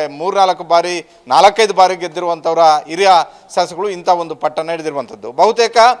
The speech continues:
ಜೂನ್, ಆ, ಎರಡನೇ ವಾರ, ಜೂನ್ ಮೊದಲನೇ ವಾರ ಇಲ್ಲ ಎರಡನೇ ವಾರ ಸಿದ್ದರಾಮಯ್ಯ ಮತ್ತು ಡಿ ಕೆ ಶಿವಕುಮಾರ್ ಅವರು ಕಾಂಗ್ರೆಸ್ ಹೈಕಮಾಂಡ್ ಭೇಟಿಗೆ ತೆರಳುವಂತಹ ಎಲ್ಲ ಸಾಧ್ಯತೆಗಳು ಕೂಡ ಇದ್ದಾವೆ. ಯಾಕಂತ ಹೇಳಿದ್ರೆ, ಒಂದು ಕಡೆ ನಿಗಮ ಮಂಡಳಿ ಪಟ್ಟಿ ಇನ್ನೂ ಕೂಡ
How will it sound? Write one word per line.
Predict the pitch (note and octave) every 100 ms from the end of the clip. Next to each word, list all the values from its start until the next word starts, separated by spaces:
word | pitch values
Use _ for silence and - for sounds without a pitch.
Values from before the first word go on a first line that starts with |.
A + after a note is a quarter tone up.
| - _ _
ಜೂನ್, | B2+ B3+ C#4+ A3+ -
ಆ, | F3 E3+ D#3+
ಎರಡನೇ | D#3+ G#3 A#3+
ವಾರ, | G#3 C3+ A2 A#2 B2+
ಜೂನ್ | G3+ F3+
ಮೊದಲನೇ | E3+ F#3 F#3
ವಾರ | F3+
ಇಲ್ಲ | F#3 E3+ E3+ D#3+ - - -
ಎರಡನೇ | D#3 F#3+
ವಾರ | G3+ F3+
ಸಿದ್ದರಾಮಯ್ಯ | - D#3+ E3+ F3+ F3+
ಮತ್ತು | E3+ E3
ಡಿ | D3+
ಕೆ | D#3 F3
ಶಿವಕುಮಾರ್ | F3+ E3 D#3+
ಅವರು | E3 D#3+
ಕಾಂಗ್ರೆಸ್ | D#3 D#3+ F3 E3 E3 C3+ - - D3
ಹೈಕಮಾಂಡ್ | D#3 F#3+ G3 E3+
ಭೇಟಿಗೆ | F3 E3 E3+
ತೆರಳುವಂತಹ | D#3+ D#3+ D#3+ D3 C#3+ F3
ಎಲ್ಲ | F3 C#3+ D#3+
ಸಾಧ್ಯತೆಗಳು | D#3+ D3+ C#3+ D#3+
ಕೂಡ | C#3+ F3
ಇದ್ದಾವೆ. | D#3+ A#2+
ಯಾಕಂತ | G#2 A3 -
ಹೇಳಿದ್ರೆ, | E3 E3 D#3+ D3+ - _ -
ಒಂದು | E3 F#3
ಕಡೆ | G3 G#3
ನಿಗಮ | F3+ D#3
ಮಂಡಳಿ | F3 F3 E3
ಪಟ್ಟಿ | E3+ D#3+ F3+ F3
ಇನ್ನೂ | D#3+ E3
ಕೂಡ | E3+